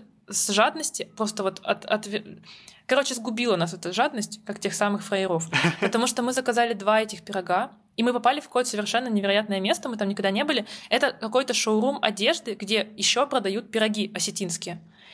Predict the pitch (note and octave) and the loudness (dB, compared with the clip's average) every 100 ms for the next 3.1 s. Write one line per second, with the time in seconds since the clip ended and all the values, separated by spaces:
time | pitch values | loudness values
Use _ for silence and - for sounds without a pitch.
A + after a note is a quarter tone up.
0 | - - A#3+ B3+ A#3+ A3+ A3+ - - C3+ | -6 0 0 0 -2 0 -2 0 0 2
1 | C#3 C#3+ D3+ A2+ C3 - G3 - A#2 G#2+ | 2 0 -2 0 0 0 -6 -2 0 2
2 | G#2+ F2 D#2+ - D#2 D2+ D#2+ D#2+ F2+ - | 0 -2 -8 -18 -20 -20 -20 -20 -16 -8